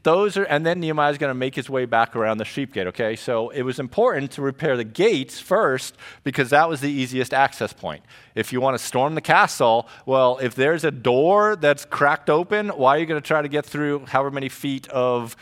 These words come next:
cinder block? Why don't you just bust in that little open door? So they have to, to start securing it, secure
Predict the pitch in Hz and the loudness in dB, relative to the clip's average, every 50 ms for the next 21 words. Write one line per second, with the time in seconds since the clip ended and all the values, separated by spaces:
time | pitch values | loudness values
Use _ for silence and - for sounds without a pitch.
0 | - - - - - - 160 165 170 147 123 107 104 95 98 107 - - - - | -20 -20 -14 -10 -6 -4 -4 -2 -2 -2 -2 0 2 4 4 4 2 0 -4 -12
1 | - 156 - 123 127 135 147 147 139 147 131 120 120 104 - 139 139 - - 151 | -20 -8 -2 0 0 0 -2 -2 -4 -6 -6 -6 -6 -2 0 0 0 0 -2 -6
2 | 143 135 135 131 135 131 127 127 123 123 117 - 131 131 185 233 165 95 82 - | -2 0 0 0 0 0 0 0 0 0 -2 -2 -2 0 2 2 2 2 0 -4
3 | - - 143 135 131 131 135 131 120 135 139 135 139 139 139 - - - 143 143 | -4 0 2 2 2 2 0 -2 -2 0 0 2 2 0 0 -2 -2 -4 -4 -2
4 | 139 135 135 - _ _ _ _ _ - - 143 123 - - - 143 165 190 - | -4 -4 -8 -16 _ _ _ _ _ -8 -6 -6 -6 -4 0 2 2 2 2 0
5 | - 160 - - 135 127 120 117 120 120 - - - 123 - - - 143 143 139 | -8 -12 -6 -4 -2 -2 -2 -2 -6 -8 -8 -10 -14 -14 -12 -8 -4 -2 0 2
6 | 135 127 120 120 117 | 2 2 2 0 -2